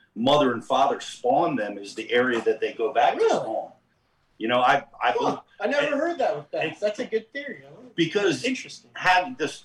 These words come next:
Speaker 1: the survival of the species is dependent upon it.
Speaker 2: That you can't have them all spawn in the same spot, so they have to be spread out around.
Speaker 1: Right, or if they spawn out in the salt water where there's current and all the eggs die,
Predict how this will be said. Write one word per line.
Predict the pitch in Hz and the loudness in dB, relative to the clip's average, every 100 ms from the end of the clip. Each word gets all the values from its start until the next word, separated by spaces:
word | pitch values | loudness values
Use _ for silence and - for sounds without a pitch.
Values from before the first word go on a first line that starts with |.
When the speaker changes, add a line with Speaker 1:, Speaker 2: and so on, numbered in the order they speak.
| - - | -16 -12
Speaker 1:
the | |
survival | 143 - 143 127 147 175 180 180 185 175 - _ | -8 -2 -2 2 4 4 4 0 -6 -6 -12 _
of | 135 135 | 0 2
the | 127 | 0
species | - - 226 262 143 120 | -6 -2 0 0 0 -4
is | 120 | -4
dependent | - - 220 349 320 | -4 0 2 4 4
upon | - - - 135 | 2 -2 -4 2
it. | |
Speaker 2:
That | 156 | 2
you | 143 | 2
can't | 156 147 | 0 2
have | 139 | 2
them | 139 | 2
all | 139 | 0
spawn | - 139 135 | 0 -2 -2
in | 127 | -4
the | |
same | - 139 131 | -10 -10 -10
spot, | - 151 151 - | -2 2 4 2
so | 131 | 0
they | 127 | 0
have | 131 | 0
to | 120 | -8
be | 123 | -16
spread | - 123 120 | -10 -4 -2
out | 131 131 | 0 -2
around. | 123 139 151 143 135 | -2 -4 -6 -6 2
Speaker 1:
Right, | 180 - - - | 4 4 0 0
or | 156 190 165 - - _ | 4 6 4 0 -8 _
if | 143 | -4
they | 160 139 | 0 0
spawn | - 170 175 180 170 135 - 139 | 0 4 6 6 4 0 -2 0
out | 147 156 - - | 4 4 0 -8
in | 143 131 | -6 -6
the | |
salt | - 160 151 127 | -4 -2 -2 -2
water | 147 170 135 | -2 -2 -4
where | 123 123 | -6 -8
there's | 120 117 - | -10 -14 -8
current | - 175 151 127 - _ _ _ | -2 2 2 0 -6 _ _ _
and | 120 120 123 120 | -6 -6 -4 2
all | 131 135 | 4 4
the | 120 127 | 2 0
eggs | - - | -2 -2
die, | 123 101 101 - | 0 0 -2 -6